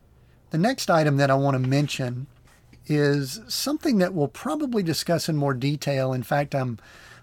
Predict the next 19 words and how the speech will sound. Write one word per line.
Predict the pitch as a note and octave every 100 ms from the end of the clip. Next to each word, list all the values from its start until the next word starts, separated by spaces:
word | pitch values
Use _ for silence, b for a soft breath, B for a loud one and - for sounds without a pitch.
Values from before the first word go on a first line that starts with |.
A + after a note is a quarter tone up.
| -
probably | F3 D#3+
going | D#3+ D#3 D3+
to | - C3+ A#2
talk | - G3 -
about | F3+ D#3+ E3
this, | D#3 D#3 -
teach | - F#3+ -
on | E3+ D#3+
it, | D#3 - B B B B -
and | D#3
then | D#3+ D3+
also | D3+ E3 - D#3 C#3+ C#3+ C#3 C#3
interview | F#3+ F#3 D#3+ C3
some | - C3+
people | C#3+ C3+ C3+
related | C3 C3 C3 B2+
to | B2
this. | C3 C3 B2+ -
And | C3 C3